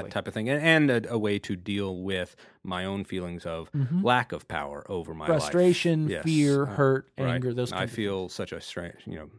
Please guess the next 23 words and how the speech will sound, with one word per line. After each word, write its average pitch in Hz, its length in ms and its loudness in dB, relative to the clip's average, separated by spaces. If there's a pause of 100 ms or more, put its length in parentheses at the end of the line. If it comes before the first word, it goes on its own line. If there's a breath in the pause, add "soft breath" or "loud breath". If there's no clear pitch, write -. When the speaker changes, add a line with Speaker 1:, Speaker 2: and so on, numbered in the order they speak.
(140)
Speaker 1:
it's - 220 -8
not 120 220 0
that 101 100 -2
I 110 100 2
feel 110 180 -4
so 95 120 -8
powerful 107 440 -2
and 90 120 -6
I 92 40 -6
need 82 180 -10
to 76 80 -16
show 110 300 -4
it. 80 80 -10
It's - 140 -10
usually 95 260 -4
I 90 120 -4
feel 87 240 -8
no 117 240 -2
power 82 560 -6
and 90 200 -10
I 85 140 -8
need 85 320 -10
to, 82 340 -12